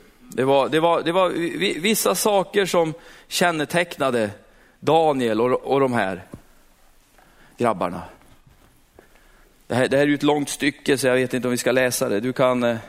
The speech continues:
det, det är från kapitel ett egentligen, ända från början. Där har vi, har vi om Daniel och de intresserade Daniel och så vidare. Och de levde i, alltså,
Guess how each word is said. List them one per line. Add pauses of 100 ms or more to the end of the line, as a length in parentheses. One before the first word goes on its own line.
(1600)
det,
det
är
från (300)
kapitel
ett
egentligen,
ända
från
början.
Där
har
vi, (440)
har
vi
om
Daniel
och
de
intresserade
Daniel
och
så
vidare. (760)
Och
de
levde
i, (500)
alltså,